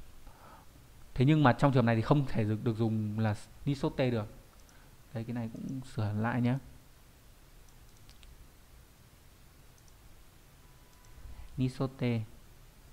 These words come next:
không được dùng.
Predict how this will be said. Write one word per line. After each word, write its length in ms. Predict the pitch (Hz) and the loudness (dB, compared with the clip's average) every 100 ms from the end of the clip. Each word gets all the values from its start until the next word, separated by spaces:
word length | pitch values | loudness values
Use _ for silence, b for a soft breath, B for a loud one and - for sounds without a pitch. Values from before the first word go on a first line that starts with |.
| - - - - - - - - - - - - - - - - - - - - - b - | -20 -20 -20 -20 -20 -20 -20 -20 -20 -20 -20 -20 -20 -20 -20 -20 -20 -20 -20 -20 -20 b 0
không 180 | 156 | 4
được 120 | 147 113 | 6 8
dùng. 240 | 123 | 6